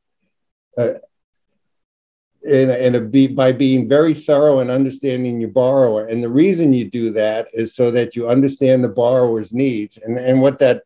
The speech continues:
that thoroughness requires, knowing the borrower's business, knowing the borrower themselves, and also have a very good understanding of the financial condition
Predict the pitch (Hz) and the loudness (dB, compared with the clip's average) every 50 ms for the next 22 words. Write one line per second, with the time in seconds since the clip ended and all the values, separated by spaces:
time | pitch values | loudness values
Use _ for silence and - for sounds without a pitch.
0 | _ _ - 120 113 - - 160 151 165 170 139 117 113 117 113 - 113 107 - | _ _ -4 -4 -4 -2 2 2 4 4 4 4 2 0 -2 -4 -6 -12 -14 -6
1 | - 120 117 117 110 104 101 110 123 123 127 123 120 113 92 - 117 120 120 120 | -2 0 0 0 0 -2 -2 -4 -2 0 0 0 -2 -4 -2 0 2 2 2 4
2 | 123 123 117 113 113 113 110 _ - 135 135 127 135 143 143 151 143 - - - | 4 2 2 0 -2 -4 -10 _ -2 -2 0 0 -2 -4 -4 -4 -8 -10 -16 -20
3 | _ _ _ _ _ _ _ _ - 117 120 123 120 117 110 101 - 131 120 123 | _ _ _ _ _ _ _ _ -4 -2 0 0 0 -2 -4 -2 0 0 2 2
4 | 127 127 123 120 120 113 107 113 104 107 - 139 139 131 131 135 131 113 117 110 | 2 2 2 2 0 -2 -4 -6 -8 -6 -2 0 2 4 4 2 2 0 -2 -4
5 | 117 120 123 123 123 - - 127 117 117 117 113 113 - _ _ _ _ _ _ | -4 -2 -2 -4 -4 -2 -2 -2 -2 0 -2 -6 -8 -14 _ _ _ _ _ _
6 | _ _ _ _ _ _ _ _ _ _ - - 120 113 120 117 110 107 110 135 | _ _ _ _ _ _ _ _ _ _ -6 -4 -2 0 0 -2 -2 -2 0 2
7 | 139 139 135 131 - - 147 139 131 127 123 123 117 117 113 - - 127 123 127 | 4 4 4 2 2 2 2 2 2 2 0 -2 -4 -6 -8 -8 -8 -4 -2 -2
8 | 120 113 113 110 104 104 107 - _ _ _ _ _ _ _ _ _ _ _ _ | -2 -2 -2 -4 -6 -6 -10 -14 _ _ _ _ _ _ _ _ _ _ _ _
9 | _ - 117 110 104 104 101 - 120 117 120 127 143 160 160 156 139 120 110 104 | _ -6 -6 -6 -6 -10 -6 -4 -2 0 0 2 2 0 0 0 0 0 0 -2
10 | - - _ _ _ - 120 110 120 110 - - 110 104 107 110 - - | -4 -8 _ _ _ -2 0 0 0 -2 -4 -4 -6 -6 -6 -6 -8 -14